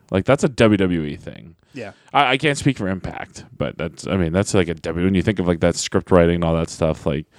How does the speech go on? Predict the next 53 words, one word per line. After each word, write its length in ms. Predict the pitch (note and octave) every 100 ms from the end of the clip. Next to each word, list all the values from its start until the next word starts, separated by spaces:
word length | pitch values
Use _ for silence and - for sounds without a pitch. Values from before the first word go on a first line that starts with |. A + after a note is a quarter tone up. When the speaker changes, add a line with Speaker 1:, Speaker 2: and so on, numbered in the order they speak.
| - - - - - _
Speaker 1:
I 20 | -
mean, 140 | F#2+
we've, 180 | F#2+ F#2 _ _ -
I've 180 | F2 E2+
done 240 | F2+ F#2
promos 540 | F2 G2+ F2+ F2+ F2
and 100 | F2
things 220 | E2 F2 F2
for 140 | F#2+
Ring 120 | F2
of 140 | E2+ E2
Honor, 260 | E2 E2+
and 80 | E2
I've 160 | F2 E2
never 240 | F2+ E2+
been 140 | D#2+ E2
handed 300 | E2+ D#2+ D#2
a 60 |
script. 360 | - - D2+ -
I've 100 | D#2+
been 100 | E2
handed 280 | F#2+ F2+ D#2
an 80 |
outline, 500 | E2 G#2+ G2 F#2 F#2
I've 120 | F#2 E2
been 80 |
given 260 | F2 F#2+ F2+
an 120 | F2+
idea, 560 | E2 D#2+ G#2 G2 E2 E2
but 160 | D#2+
I've 100 | F2
never 180 | F2 F#2
been 140 | E2+ F2
handed 340 | F2+ F2 E2+
a 260 | E2 D#2+ D#2+ - - -
script 480 | - - - A#2+ F#2+
written 340 | G2 F#2+ E2+ F#2+
by 180 | E2+ E2+
a 100 | E2+
Hollywood 400 | G2 F#2 F2+ G2+
<laughs> 180 | A2
writer 360 | C#3 - F#2 F2
and 220 | D3 A#2+
said, 300 | - G#2 F#2
"Hey, 160 | F2 A2
you 100 | G2+
need 120 | G2+
to 60 | F#2+
recite 360 | F#2 - F#2 F2+
this 180 | F2
exactly 540 | F#2+ F2 F#2+ F2 - E2+
how 160 | E2
it, 80 | E2